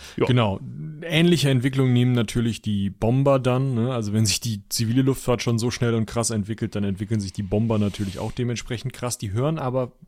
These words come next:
Speaker 2: da hab ich das Gefühl, spätestens in den siebziger Jahren auf, sich weiterzuentwickeln. Die Tu hundert, äh, die Tu fünfundneunzig, Tupolev Tu fünfundneunzig, ein sowjetischer, äh, Bomber, der das von neunzehnhundertzweiundfünfzig fliegt heute noch, ja.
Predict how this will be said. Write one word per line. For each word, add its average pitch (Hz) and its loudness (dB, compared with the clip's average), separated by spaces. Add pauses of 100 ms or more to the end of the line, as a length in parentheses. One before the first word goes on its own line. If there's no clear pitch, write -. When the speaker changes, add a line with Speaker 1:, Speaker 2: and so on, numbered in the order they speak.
(260)
Speaker 2:
da - -6
hab 123 -6
ich 131 -8
das - -8
Gefühl, 123 -4 (420)
spätestens 165 2
in 139 0
den 131 4
siebziger 135 0
Jahren 117 0
auf, 131 0
sich 104 -4
weiterzuentwickeln. 110 -4
Die 107 -6 (200)
Tu 135 -4
hundert, 127 0 (220)
äh, 120 4
die 113 -4
Tu - -6
fünfundneunzig, 139 0
Tupolev 127 -6
Tu 127 -8
fünfundneunzig, 117 -4
ein 113 -2
sowjetischer, 110 -6 (400)
äh, 101 -2
Bomber, 110 -2
der 98 -4 (380)
das 98 -6
von - -2
neunzehnhundertzweiundfünfzig 107 -2
fliegt - -2
heute 143 2
noch, 160 -2 (400)
ja. 123 -4